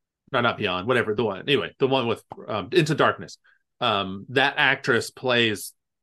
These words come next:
Typhoid Mary. She was in the battle in Sokovia.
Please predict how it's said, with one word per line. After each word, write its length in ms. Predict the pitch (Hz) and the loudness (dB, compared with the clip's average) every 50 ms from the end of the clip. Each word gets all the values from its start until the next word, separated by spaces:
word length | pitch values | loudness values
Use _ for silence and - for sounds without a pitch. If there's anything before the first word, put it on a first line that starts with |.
| _ - | _ -4
Typhoid 440 | - 131 131 131 127 - 135 120 123 | 0 0 0 2 2 2 0 0 2
Mary. 400 | 131 131 127 123 117 107 - - _ _ _ _ _ _ _ _ _ _ | 0 0 2 2 0 -2 -2 -6 _ _ _ _ _ _ _ _ _ _
She 760 | _ - - - - - 170 165 160 160 160 160 151 143 - - 135 123 117 _ | _ -6 -6 -4 -4 -2 -2 -2 0 0 -2 -2 -4 -6 -8 -14 -20 -20 -20 _
was 300 | - 160 131 147 143 139 | -6 2 6 6 6 6
in 260 | - - 156 156 151 131 | 4 2 0 2 2 0
the 60 | 117 - - | -2 -2 -2
battle 440 | - 135 143 156 160 156 143 143 - | 0 2 4 4 4 4 4 4 2
in 100 | 139 127 | 0 -2
Sokovia. 880 | 117 - - 135 - - 127 135 131 120 - 110 92 85 80 - - | -4 -4 -6 -6 -6 -2 2 2 2 2 2 -2 -4 -4 -6 -8 -12